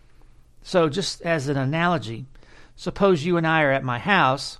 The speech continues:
and I get in my car, you get in your car, and our goal is to get to Orlando. Well, if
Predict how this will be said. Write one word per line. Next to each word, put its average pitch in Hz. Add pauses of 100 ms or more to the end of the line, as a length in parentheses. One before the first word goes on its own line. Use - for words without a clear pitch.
(420)
and 131
I 151
get 170
in 160
my 151
car, 143
you 156
get 143
in 131
your 196
car, 131 (500)
and 139
our 131
goal 147
is 135
to 143
get 151
to 151
Orlando. 139 (840)
Well, 160
if -